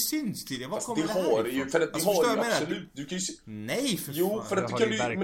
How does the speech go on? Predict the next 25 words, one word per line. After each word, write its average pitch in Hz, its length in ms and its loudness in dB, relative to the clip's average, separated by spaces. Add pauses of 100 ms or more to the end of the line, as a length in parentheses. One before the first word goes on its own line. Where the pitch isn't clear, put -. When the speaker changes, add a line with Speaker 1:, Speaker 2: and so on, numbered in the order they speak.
Speaker 3:
verkligen. 113 60 0
Speaker 2:
kan 208 80 -2 (140)
ju - 40 8
absolut - 380 -2
se 151 240 -2
för 160 60 -2
det 147 60 -2
första 190 300 -6
på 131 380 -4 (180)
de 135 120 0
här 120 280 2
barnsliga 135 440 2
beteenden 139 480 -2
på 117 60 -12
sociala 123 460 0
medier 127 440 -2 (240)
där 131 80 -2
folk 135 320 -2
har 131 60 -4
gått 131 140 -2
runt 131 220 -4
och 127 60 -4
likat 127 440 0
vissa 131 260 -2
posts 151 500 -4